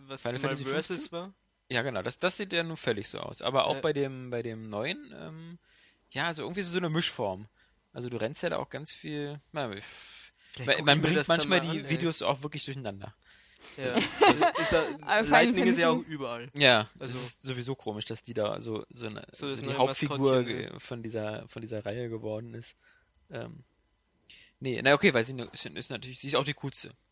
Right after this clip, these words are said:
Speaker 2: was nicht schwerfällt bei
Speaker 1: Finde ich
Speaker 2: der,
Speaker 1: auch.
Speaker 2: bei der Auswahl von,
Speaker 1: <laughs>
Speaker 2: von anderen Figuren bei Final Fantasy dreizehn.
Speaker 1: <laughs>
Speaker 2: Nee, der Sash da mit seinem, mit seinem Chocobo im Haar. Oder mit dem kleinen Ding da.
Speaker 3: Chocobos
Speaker 1: Der
Speaker 3: fand
Speaker 1: mit
Speaker 3: ich
Speaker 1: dem
Speaker 3: immer voll
Speaker 1: Afro.
Speaker 3: süß.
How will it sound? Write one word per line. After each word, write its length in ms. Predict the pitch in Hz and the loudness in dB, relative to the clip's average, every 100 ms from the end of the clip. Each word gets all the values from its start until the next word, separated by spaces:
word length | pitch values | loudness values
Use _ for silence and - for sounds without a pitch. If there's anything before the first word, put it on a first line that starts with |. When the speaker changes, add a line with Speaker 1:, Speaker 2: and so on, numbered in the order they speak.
| - | -14
Speaker 2:
was 140 | 110 | -10
nicht 100 | 123 | -6
schwerfällt 400 | - 127 - 120 | -2 -2 -2 -4
bei 80 | 120 | -2
Speaker 1:
Finde 120 | 110 | -2
ich 40 | 104 | -2
Speaker 2:
der, 60 | |
Speaker 1:
auch. 40 | 104 | 0
Speaker 2:
bei 120 | 107 | 0
der 120 | 110 | 0
Auswahl 400 | 104 117 - 110 | -2 -4 -2 -2
von, 240 | 110 113 110 | -4 -10 -10
Speaker 1:
<laughs> 180 | 160 160 | -10 -8
Speaker 2:
von 120 | 175 | -6
anderen 240 | - 123 | -4 -4
Figuren 380 | 151 117 117 101 | -4 -2 0 0
bei 100 | 98 | -2
Final 220 | 101 104 | -2 -6
Fantasy 300 | 110 104 104 | -6 -8 -6
dreizehn. 480 | - 151 147 139 117 _ | -4 -2 -4 -6 -10 _
Speaker 1:
<laughs> 40 | _ _ _ 180 - - | _ _ _ -16 -16 -12
Speaker 2:
Nee, 160 | 120 110 | -8 -2
der 160 | 110 | -2
Sash 360 | 104 - 120 - | -2 -2 -2 0
da 140 | 131 | -4
mit 180 | 120 113 | -6 -8
seinem, 420 | 110 107 107 107 - _ _ _ | -8 -8 -10 -12 -16 _ _ _
mit 140 | 123 - | -14 -8
seinem 160 | 110 | -6
Chocobo 480 | - 127 131 123 123 | -6 -6 -4 -4 -6
im 140 | 120 | -6
Haar. 200 | 120 113 135 - - - - - - - - - 123 | -6 -6 -6 -8 -6 -6 -8 -16 -14 -12 -10 -10 -8
Oder 140 | 113 | -8
mit 100 | 110 | -4
dem 140 | - - | -4 -2
kleinen 240 | 110 110 | -4 -4
Ding 180 | 113 127 | -6 -6
da. 120 | 127 - - - - - | -6 -6 -6 -10 -14 -8
Speaker 3:
Chocobos 460 | 196 233 226 233 233 | -4 -4 -2 -4 -2
Speaker 1:
Der 80 | |
Speaker 3:
fand 60 | 214 | 0
Speaker 1:
mit 80 | 202 | 2
Speaker 3:
ich 40 | |
Speaker 1:
dem 60 | 208 | 2
Speaker 3:
immer 100 | 208 | 2
voll 120 | 233 | 2
Speaker 1:
Afro. 180 | 220 196 | 0 -4
Speaker 3:
süß. 280 | 202 208 | -4 -4